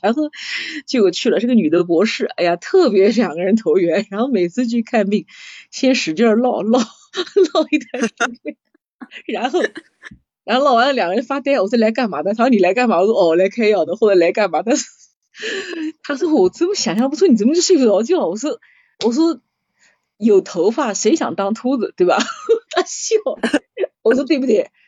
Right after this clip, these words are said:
哪个相当突出？我也想那个，哎，后来还不错，就是说这个吃了一点他开的这个药呢，然后呢就睡眠好多了，睡眠好多了。现在大概到晚上九点半、十点钟，就是眼睛就开始打盹，就开始这个有，像那个，那个猫一样的开始眼咪呀咪、咪呀咪的，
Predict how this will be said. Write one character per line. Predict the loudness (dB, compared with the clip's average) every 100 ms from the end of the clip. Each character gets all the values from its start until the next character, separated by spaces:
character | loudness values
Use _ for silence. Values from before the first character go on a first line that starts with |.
| -8
哪 | -4 0
个 | 2
相 | 2 2
当 | 2 0
突 | -2
出？ | 0 2
我 | 0
也 | -2
想 | -4
那 | -4
个， | -4
哎， | -4 -6 -12 -12 -20 -20 -10
后 | -2
来 | 0
还 | 0
不 | -2
错， | -2 -2 -2
就 | -2 -4
是 |
说 | 0 2 2 0 -6 -20 -8
这 | -4 0
个 | 2 2 0
吃 | 0 0
了 |
一 | 2
点 | 0
他 | -2 -6
开 | -2 0
的 | 0
这 |
个 | 0
药 | 0 0
呢， | 0 -6
然 | -10
后 | -6
呢 | -4 -4
就 | -8
睡 | -6 -4
眠 | -2 -4
好 | -4 -4
多 | 0 0
了， | 0
睡 | -4 -4
眠 | -4
好 | -4 -2
多 | 2
了。 | 2
现 | 0 -2
在 | 0
大 | 0 0
概 | 0
到 | 2
晚 | 0 0 -4
上 | -6 -6 -12 -20 -20 _
九 | 0 2
点 | 2
半、 | 0 -2
十 | -2
点 | 0 0
钟， | -2
就 | -4
是 | -6 -4 -4 -4
眼 | -4 -4
睛 | -2
就 | -4
开 | -4
始 | -4
打 | -4 -4
盹， | -4 -10 _
就 | -8
开 | -2 -2
始 | -2 -6
这 | -4 -2
个 | -2
有， | -2 -4
像 | -4 -6 -4
那 | 0
个， | 0 0
那 | 0
个 | -2
猫 | 2 2
一 | 2
样 | 0
的 |
开 | -2
始 | -2
眼 | 0 -2
咪 | 0
呀 | 0
咪、 | -2 -2
咪 | 0
呀 | 0
咪 | -2 -2
的， | -2